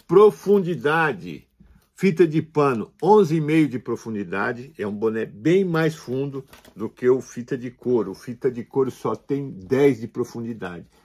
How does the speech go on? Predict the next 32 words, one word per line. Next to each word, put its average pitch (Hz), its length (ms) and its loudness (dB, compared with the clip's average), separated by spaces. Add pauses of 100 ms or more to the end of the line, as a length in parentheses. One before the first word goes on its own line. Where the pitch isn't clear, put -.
(120)
É 90 80 -6
um 107 80 -2
boné 107 380 0
considerado 107 840 -6
raso. 98 720 -2 (460)
E 82 80 -14
teve 92 340 -6
muita 104 460 -8
reclamação 98 640 -14
por - 100 -20
causa 95 160 -6
disso 90 280 -18
daí, 87 240 -8 (280)
lá 82 200 -10
na 85 160 -10
loja, - 320 -14 (160)
tá? 95 180 -8 (640)
Se - 100 -14
você 101 320 -4
gosta 104 280 -4
desse 101 200 -10
conteúdo, 120 480 -2
se - 200 -6
inscreve 165 340 0
no 160 140 -4
canal, 151 320 -4
dá 147 80 0
essa 143 180 -4
força 143 280 -6
pra 123 180 -8
nós, 151 360 -4 (520)
tá? 147 280 2